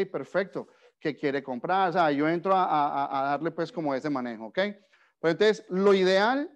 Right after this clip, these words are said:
es que los fondos estén aquí en Estados Unidos. ¿Todos los fondos están aquí en Estados Unidos? No. Pero por lo menos la parte inicial, que es la del depósito,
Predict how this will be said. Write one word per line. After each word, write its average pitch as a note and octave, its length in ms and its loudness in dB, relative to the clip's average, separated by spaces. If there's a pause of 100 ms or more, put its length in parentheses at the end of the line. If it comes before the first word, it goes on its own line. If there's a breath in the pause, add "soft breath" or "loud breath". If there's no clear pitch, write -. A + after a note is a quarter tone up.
(100)
es F3+ 180 -2
que A3+ 100 2
los F#3+ 240 0
fondos A#3 580 -2
estén E3 300 -4
aquí F3+ 220 -6
en F3 60 -2
Estados D#3+ 400 -2
Unidos. A#2+ 520 -10 (840)
¿Todos A3+ 400 2
los F#3+ 200 -2
fondos G#3+ 380 -4
están A3+ 220 -8
aquí A3 140 -10
en A3 80 -10
Estados G#3 280 -6
Unidos? G3 400 -10 (240)
No. B2+ 580 -4 (640)
Pero G#3+ 200 0
por A3+ 200 2
lo A3+ 120 2
menos G#3 560 -4
la D3 240 -4
parte E3 400 0
inicial, F3 840 -4
que D3+ 160 0
es D3 80 -4
la F3 160 2
del C3 240 -2
depósito, D#3+ 760 -2